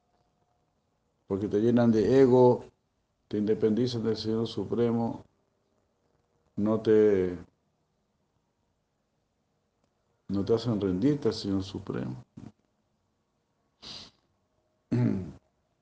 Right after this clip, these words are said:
Alguna perfección podrá ser quizás tener mucha riqueza,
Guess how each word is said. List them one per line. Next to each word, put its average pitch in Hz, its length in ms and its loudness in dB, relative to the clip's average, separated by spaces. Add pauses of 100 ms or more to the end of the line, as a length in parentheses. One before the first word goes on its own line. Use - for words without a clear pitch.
(300)
Alguna 123 340 4
perfección 123 500 0
podrá 120 340 6
ser 127 280 0
quizás 120 840 0 (960)
tener 107 280 -2
mucha 113 280 -2
riqueza, 127 880 4